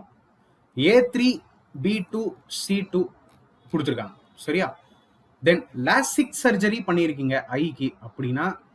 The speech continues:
இந்த ஏ த்ரீல நீங்க எலிஜிபிள் இல்ல. சரியா? அதை டீட்டெயிலா முதல்ல சொல்லிடுறேன். Candidates who have undergone lasik surgery or any surgery procedure to correct refractory error are not eligible for the post having medical standard A three in this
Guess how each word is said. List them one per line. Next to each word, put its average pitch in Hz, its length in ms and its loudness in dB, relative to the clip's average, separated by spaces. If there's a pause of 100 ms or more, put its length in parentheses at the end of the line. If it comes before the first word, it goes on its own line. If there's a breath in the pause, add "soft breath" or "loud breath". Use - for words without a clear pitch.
(480)
இந்த 135 120 -2 (120)
ஏ 170 40 0 (100)
த்ரீல 147 360 -2
நீங்க 123 160 -4
எலிஜிபிள் 123 400 -8
இல்ல. 107 100 -6 (320)
சரியா? 127 260 -8
அதை 110 100 -12 (100)
டீட்டெயிலா 123 360 -8
முதல்ல 117 300 -14
சொல்லிடுறேன். 131 400 -8 (680 soft breath)
Candidates 247 580 6
who 185 60 4 (120)
have 185 160 6 (100)
undergone 190 460 0
lasik 190 340 0
surgery 190 340 0 (200)
or 156 80 2 (120)
any 202 160 2 (360)
surgery 180 420 2
procedure 180 400 -2
to 165 100 -4
correct 160 240 0 (100)
refractory 190 540 -2
error 175 160 0 (160)
are 123 160 0
not 214 240 2
eligible 185 360 -2
for 156 120 -6
the 127 140 -8
post 156 240 -4 (520 soft breath)
having 196 260 4
medical 190 280 -2
standard 175 260 -4 (180)
A 220 40 4 (140)
three 214 180 -4 (200)
in 143 60 -2 (140)
this 170 140 -4